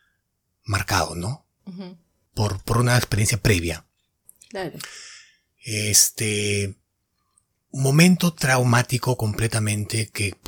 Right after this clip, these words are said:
Speaker 1: creo yo podría ser, si no es el más grande, uno de los detonantes de mi ansiedad,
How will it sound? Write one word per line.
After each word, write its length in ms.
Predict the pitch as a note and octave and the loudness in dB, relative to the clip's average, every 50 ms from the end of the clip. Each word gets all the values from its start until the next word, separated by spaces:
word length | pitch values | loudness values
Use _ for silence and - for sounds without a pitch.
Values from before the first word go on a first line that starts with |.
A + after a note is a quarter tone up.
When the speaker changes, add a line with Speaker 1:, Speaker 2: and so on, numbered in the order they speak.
| - - | -8 -6
Speaker 1:
creo 280 | - B2 A#2+ B2 B2 A#2 | -4 -2 0 0 0 0
yo 300 | A2 A2 A2+ A#2 A2+ _ | 0 0 0 -2 -2 _
podría 500 | - A2+ G#2+ G2+ G#2 G#2+ A2+ A#2 A2+ G#2+ | -2 0 0 2 2 2 0 0 2 2
ser, 460 | - - A2+ A2 A2 G#2 - - - _ _ _ _ _ _ _ _ _ _ _ _ _ _ _ _ _ _ _ _ - - - - | 2 2 2 2 0 -2 -4 -8 -16 _ _ _ _ _ _ _ _ _ _ _ _ _ _ _ _ _ _ _ _ -20 -14 -4 -2
si 160 | - - G#2 | 0 0 2
no 100 | G2 G#2+ | 2 2
es 120 | B2 - - | 4 4 4
el 160 | B2+ A2 G2+ | 4 2 0
más 720 | G#2 G#2 G2+ G2+ G#2 G#2 A#2+ A#2 - - - - - - _ - | -2 -2 -2 -2 0 0 2 4 4 4 2 2 -2 -6 _ -4
grande, 560 | B2 A#2 A2+ A#2 A2 G#2+ B2 C#3+ C#3+ A#2+ - - | -2 0 0 0 0 0 0 -2 -2 -2 -4 -6
uno 240 | - C#3+ C3 B2 B2 | -4 -2 0 0 2
de 100 | A#2+ G#2+ | 0 0
los 140 | F#2+ F#2+ F#2 | 0 -2 -2
detonantes 720 | G#2 - A2 G#2 G#2 A2 A2 G#2+ C3+ E3 D#3+ - - - _ _ _ _ _ _ _ _ | -4 -2 -2 0 0 0 0 0 0 0 -2 -4 -8 -12 _ _ _ _ _ _ _ _
de 80 | - A2 | -4 -2
mi 100 | G#2 G2+ | -2 0
ansiedad, 460 | G2 F#2+ - - G2+ G2+ G#2+ C3+ C3+ | 2 2 2 2 2 0 -2 -2 -2